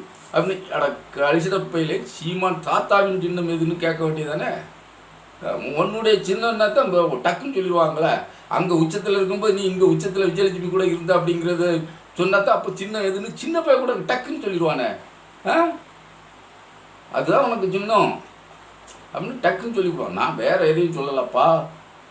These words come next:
நீ எதை கையில பிடிக்க அதான் சின்னம்" அப்படின்னு சொல்லுவாங்கன்னு சொல்லேன். நீ எதை கையில பிடிச்சிக்கிட்டு நம்ம வேண்டியது அதான் சின்னம். அது என்னத்தை வேணாலும் வச்சுட்டு போ, அது நீ எதை வேணாலும் நினைச்சிட்டு போ, அதுவும் உன் விருப்பம். நான் வந்து உன்னை எதுவும் தவறா சொல்ல மாட்டேன், நீ எதுவும் கரெக்டா தான் சொல்லுவேன்.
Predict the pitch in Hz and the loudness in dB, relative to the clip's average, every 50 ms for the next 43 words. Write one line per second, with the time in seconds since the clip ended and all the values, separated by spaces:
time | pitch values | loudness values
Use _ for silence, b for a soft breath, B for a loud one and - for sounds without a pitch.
0 | - - - - - - - - - - - - - - - - - - 170 185 | -20 -20 -20 -20 -20 -20 -20 -20 -20 -20 -20 -20 -20 -20 -20 -20 -20 -14 -10 -8
1 | - 165 185 180 180 190 233 - - 196 220 220 214 196 233 240 247 220 196 247 | -6 -4 0 2 4 4 4 4 4 2 2 2 2 0 0 0 2 2 4 2
2 | 240 240 208 208 226 226 180 127 117 - - - 131 151 160 180 196 269 269 240 | 0 -2 -4 -6 -4 -2 -2 -2 -4 -6 -6 -4 -4 -2 -2 -2 -2 -2 -4 -4
3 | 220 214 214 220 220 220 220 247 277 262 202 175 160 110 95 104 131 139 147 139 | -2 2 4 4 4 4 2 -2 -4 -2 -2 0 0 -2 -4 -6 -6 -6 -4 -4
4 | 156 180 - - 160 165 175 165 156 160 160 165 165 160 185 165 151 147 123 131 | -4 -4 -2 0 2 2 2 2 0 -2 -2 -2 -4 -2 -2 -2 -2 -2 -2 -2
5 | 139 139 135 - - 294 170 165 - 196 180 160 160 147 139 131 - 156 - - | -2 -4 -4 -2 0 2 2 2 2 0 -4 -4 -6 -6 -4 -4 -4 -6 -8 -14
6 | - - - - - 127 131 135 147 151 175 190 - - 208 185 175 - - 185 | -20 -20 -14 -10 -8 -6 -4 -4 -2 -2 -2 -2 0 2 2 2 4 2 2 2
7 | 175 156 - - 165 156 - - 117 - - - - - - - - - - 85 | 2 2 2 0 -4 -8 -8 -8 -8 -8 -8 -10 -12 -18 -20 -20 -16 -10 -8 -8
8 | 123 151 - - 185 165 147 127 113 95 - - - 147 - 190 190 123 147 160 | -8 -8 -8 -8 -8 -8 -8 -8 -10 -12 -12 -12 -10 -8 -6 -4 -4 -4 -2 0
9 | 160 160 156 156 156 160 151 131 135 139 131 127 123 123 117 - - 92 - - | 0 0 0 0 -2 -2 -2 -4 -4 -6 -8 -10 -12 -10 -8 -8 -6 -6 -6 -6
10 | 175 - - - 151 143 127 104 92 87 85 80 80 80 80 87 92 98 113 139 | -8 -6 -6 -6 -4 -2 -2 -2 -4 -6 -8 -10 -10 -10 -10 -10 -6 -4 -2 -2
11 | 175 196 202 190 175 165 180 - - 190 190 190 185 180 190 180 180 160 165 165 | -2 -2 -2 -2 -2 -2 -4 -6 -6 -4 -2 -2 -2 -2 -2 0 2 4 4 4
12 | 160 156 160 139 127 123 107 98 87 80 120 175 - 165 196 240 339 381 - - | 4 2 0 -2 -4 -4 -4 -6 -8 -8 -10 -10 -10 -8 -8 -6 -4 -2 0 0
13 | 254 - - - 208 202 214 208 180 165 156 117 107 95 156 | 0 0 2 2 2 2 0 -2 -4 -4 -4 -4 -6 -8 -8